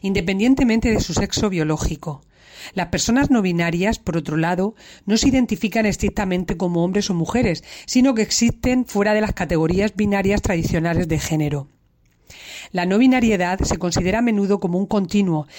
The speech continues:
y las personas no binarias pueden utilizar diversos pronombres como ellos, ellas o elles.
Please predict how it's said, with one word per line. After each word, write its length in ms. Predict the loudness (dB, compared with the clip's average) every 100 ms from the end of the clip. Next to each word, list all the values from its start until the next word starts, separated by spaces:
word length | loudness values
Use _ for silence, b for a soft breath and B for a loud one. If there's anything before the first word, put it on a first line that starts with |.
| B
y 80 | -4
las 140 | -2
personas 400 | 0 0 2 2
no 100 | 2
binarias 540 | 0 0 0 2 0 0
pueden 300 | 0 2 0
utilizar 500 | -2 -2 0 -2 -2
diversos 400 | -2 -2 -4 -6
pronombres 600 | -2 0 0 0 -2 -2
como 300 | -4 -2 0
ellos, 400 | 2 2 0 -6 -4
ellas 460 | 0 0 0 -4
o 160 | -4 0
elles. 460 | 0 0 -4 -8